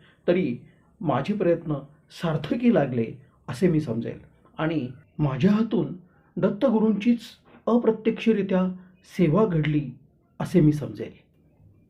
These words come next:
आपणास माझा हा व्हिडिओ आवडला असेल तर लाईक करा, शेअर करा आणि अजूनही माझं चॅनेल सबस्क्राईब केलं नसेल तर जरूर करा आणि कमेंटमध्ये श्री दत्तगुरू किंवा अवधूत चिंतन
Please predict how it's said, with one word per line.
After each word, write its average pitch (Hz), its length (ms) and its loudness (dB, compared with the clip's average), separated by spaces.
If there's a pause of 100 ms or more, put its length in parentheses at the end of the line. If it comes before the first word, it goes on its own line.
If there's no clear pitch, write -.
आपणास 185 440 4
माझा 160 280 6
हा 185 120 4
व्हिडिओ 180 260 6
आवडला 180 440 4
असेल 135 380 2 (340)
तर 175 60 -2
लाईक 185 360 2
करा, 147 240 2 (480)
शेअर 180 240 4
करा 139 260 -2 (360)
आणि 156 280 0
अजूनही 156 300 4
माझं 180 260 4
चॅनेल 156 300 2
सबस्क्राईब 185 440 -2
केलं 160 240 -2
नसेल 151 400 -4 (480)
तर 165 100 4
जरूर 160 400 4
करा 139 260 2 (340)
आणि 143 220 0
कमेंटमध्ये 156 880 0 (720)
श्री 262 220 0
दत्तगुरू 185 680 2 (340)
किंवा 165 300 0 (260)
अवधूत 180 460 4
चिंतन 185 640 2